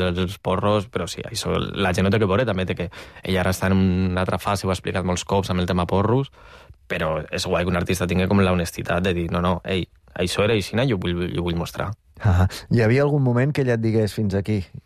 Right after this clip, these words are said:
Speaker 2: David, para una mica»?
Speaker 1: Eh, jo crec que en tres anys recordo només dos moments que ella m'ha dit: «No graves», i mai ha sigut per ella, eh, sinó ha sigut per anar a una altra persona i: «Hòstia, no hem avisat que anem amb les càmeres», o igual ara és,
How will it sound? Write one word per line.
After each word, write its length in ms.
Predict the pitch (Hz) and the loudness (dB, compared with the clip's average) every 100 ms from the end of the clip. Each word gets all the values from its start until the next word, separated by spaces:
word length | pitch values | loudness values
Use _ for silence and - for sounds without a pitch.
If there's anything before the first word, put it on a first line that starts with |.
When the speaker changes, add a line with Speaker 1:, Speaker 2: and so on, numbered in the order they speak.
| - - - - - 104 | -20 -20 -20 -20 -14 -4
Speaker 2:
David, 280 | 101 110 - | 0 0 0
para 200 | 101 113 | 2 4
una 160 | 110 | 4
mica»? 340 | 98 90 82 - | 2 2 -2 -2
Speaker 1:
Eh, 1000 | - 113 107 101 101 101 98 95 92 95 - | -2 2 4 4 4 4 4 2 2 0 0
jo 140 | 120 120 | -2 0
crec 240 | 123 120 | -2 -2
que 100 | - | 0
en 220 | 98 95 | 0 0
tres 280 | - 110 - | 0 -2 0
anys 200 | 113 135 | 0 2
recordo 320 | 120 107 104 104 | 0 0 2 4
només 320 | 98 95 - | 2 0 -4
dos 320 | - 110 117 | -4 0 2
moments 380 | 127 107 117 139 | 2 2 0 -2
que 100 | 117 | -2
ella 100 | 104 | 0
m'ha 100 | 98 | 0
dit: 160 | 92 92 | -2 0
«No 100 | 113 | 0
graves», 320 | 110 120 151 | 2 0 -2
i 80 | 120 | -2
mai 180 | 101 123 | 0 2
ha 60 | 139 | 2
sigut 220 | 123 123 | 0 0
per 100 | 120 | 0
ella, 280 | 110 107 90 104 | 2 0 0 -2
eh, 80 | |
sinó 200 | 139 104 | -2 -4
ha 60 | 92 | -2
sigut 240 | 101 104 - | 0 0 0
per 100 | 107 | -2
anar 380 | 95 85 85 95 | -4 -4 -4 0
a 40 | |
una 120 | 101 104 | 2 2
altra 100 | 101 | 0
persona 300 | 95 92 92 | 0 -2 -4
i: 40 | |
«Hòstia, 300 | 92 - - | -6 -10 -10
no 400 | - - 107 92 | -12 -8 -4 -2
hem 80 | 98 | 2
avisat 300 | 98 - 113 | 0 0 -2
que 100 | 98 | 0
anem 140 | 95 | 0
amb 100 | 98 | 2
les 140 | 95 - | 0 -2
càmeres», 420 | 85 87 82 80 90 | -4 -4 -4 -4 -2
o 140 | 87 | -2
igual 480 | 87 87 87 92 98 | -2 -4 -2 0 2
ara 320 | 90 98 104 104 | 2 0 2 0
és, 140 | 98 | -2